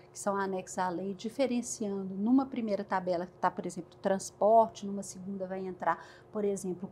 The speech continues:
curtume, que são a, as indústrias elas estarem mais nessa segunda tabela, e ela vem uma progressão no tempo, começando uma alíquota menor e passando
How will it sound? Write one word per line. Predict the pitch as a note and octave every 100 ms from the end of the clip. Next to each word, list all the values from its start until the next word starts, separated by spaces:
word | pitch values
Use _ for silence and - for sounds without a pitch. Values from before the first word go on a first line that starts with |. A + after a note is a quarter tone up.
| -
curtume, | G#3 - - A3 C4+ C4 G#3 F#3+
que | -
são | - F#3 G3+ -
a, | F3 F3 -
as | E3+
indústrias | G3 F3+ F#3+ F3+ F3+
elas | F3
estarem | - F3+ F3
mais | F3+ G3+ A#3
nessa | G#3+ -
segunda | - F#3 F#3
tabela, | F#3 F#3 F3+ F#3 A3 C4+ - - -
e | A#3+
ela | B3+ C4 C4
vem | B3
uma | C4 C4
progressão | - D4+ D4 D#4 D4+ - - G3+
no | G3+ C4
tempo, | E4 - G3 A3 - E4 F4 - -
começando | G3 - F#3+
uma | G3
alíquota | F3+ F3 F3
menor | G3+ C4+ E4 A#3+ A#3 C4
e | -
passando | C4+ - - - A#3+ B3+ D#4 D#4+ D#4+ D#4+